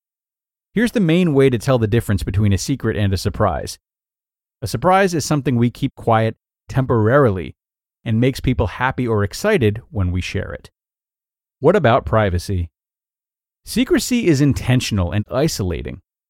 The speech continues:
Privacy, however, is something everyone deserves. Our bodies are our own and are private. Children don't always recognize this, so we have to teach them.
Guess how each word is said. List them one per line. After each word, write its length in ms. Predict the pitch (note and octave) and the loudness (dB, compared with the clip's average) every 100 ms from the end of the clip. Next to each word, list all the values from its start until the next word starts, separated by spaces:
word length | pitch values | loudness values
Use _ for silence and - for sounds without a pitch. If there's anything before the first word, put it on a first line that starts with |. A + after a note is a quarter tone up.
| _ _ _ | _ _ _
Privacy, 560 | - F#3+ C#4+ - - G#2 | -2 0 2 -2 -2 0
however, 380 | G#2 G#2 G2+ G#2+ | 0 0 0 -2
is 160 | A#2 | -4
something 360 | - C#3+ B2+ B2 | -4 -4 -4 -2
everyone 480 | C3 A#2 A#2 A2+ G#2+ | -2 0 0 2 0
deserves. 640 | G2 F2 G2 E2+ G#1+ - - _ _ _ _ _ | 0 0 0 -2 -6 -14 -18 _ _ _ _ _
Our 140 | B2 B2+ | 0 0
bodies 480 | A2+ D3+ F#3 F3 C#3 | 2 2 2 0 0
are 180 | C3 | 0
our 300 | G#2 B2 B2 | 2 0 0
own 360 | B2+ B2+ D#2+ - | -2 -4 -4 -8
and 160 | - A2 | -4 0
are 100 | B2 | 0
private. 580 | - B2+ D#3 - - - _ _ _ _ _ _ | 0 0 0 -2 -12 -18 _ _ _ _ _ _
Children 380 | - F3 F3 C3+ | -2 0 2 2
don't 220 | F#3 - | 2 2
always 420 | B2+ C#3+ C3+ A2 | 0 2 0 0
recognize 580 | B2 C#3+ A2+ G2 F2 F2 | -2 -2 -4 -4 -4 -8
this, 300 | E2+ D2+ - _ - | -8 -10 -12 _ -4
so 140 | C#3 | 0
we 100 | A#2+ | 2
have 240 | A#2+ C3 | 2 0
to 80 | A#2+ | -4
teach 320 | G2 A2 - | -4 -4 -4
them. 220 | F2 E2 | -8 -12